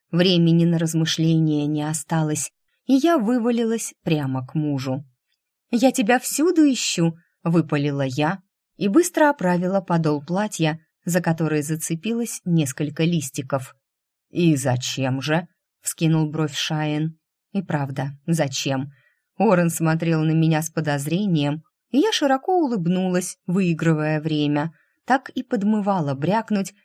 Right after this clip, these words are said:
соскучилась. Но тогда меня точно раскроют. «Я хотела попросить об услуге. Во время привала ты не расскажешь о Хейдорине?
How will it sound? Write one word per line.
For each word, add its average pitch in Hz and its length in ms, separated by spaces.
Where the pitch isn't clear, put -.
соскучилась. 160 1080
Но 196 100
тогда 160 360
меня 170 380
точно 165 400
раскроют. 135 760
«Я 349 200
хотела 277 420
попросить 254 680
об 180 200
услуге. 156 600
Во 202 160
время 202 320
привала 214 540
ты 226 180
не 240 140
расскажешь 349 580
о 220 80
Хейдорине? 151 840